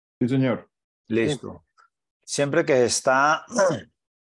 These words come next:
Speaker 2: midiendo algo. Esto me había dado curiosidad porque tenía que medir unas paredes. Yo había medido en un sitio donde me habían dicho, "Mira, es que necesitamos Wi-Fi en una oficina". Entonces voy, voy al cuarto enseguida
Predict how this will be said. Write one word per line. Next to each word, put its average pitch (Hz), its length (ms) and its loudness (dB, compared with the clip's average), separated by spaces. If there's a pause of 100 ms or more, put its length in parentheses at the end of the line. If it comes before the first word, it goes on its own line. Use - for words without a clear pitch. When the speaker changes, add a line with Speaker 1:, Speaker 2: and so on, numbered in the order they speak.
(1000)
Speaker 2:
midiendo 139 500 4
algo. 180 160 6
Esto 175 160 0
me 170 80 2
había 139 160 4
dado 160 200 4
curiosidad 131 400 2
porque 143 320 2
tenía 123 340 -2
que 156 120 -4
medir 123 200 0
unas 143 220 -2
paredes. 143 360 4
Yo 131 100 2
había 131 140 4
medido 127 380 2
en 135 120 -2
un 131 80 -2
sitio 139 320 0
donde 127 160 0
me 110 120 0
habían 117 240 0
dicho, 123 220 -2
"Mira, 156 180 2
es 135 120 -2
que 143 240 2
necesitamos 127 500 -4
Wi-Fi 135 260 0
en 135 60 -2
una 131 140 -4
oficina". 147 440 -2
Entonces 120 400 -4
voy, 147 220 4
voy 123 320 2
al 123 140 2
cuarto 135 320 0
enseguida 131 580 2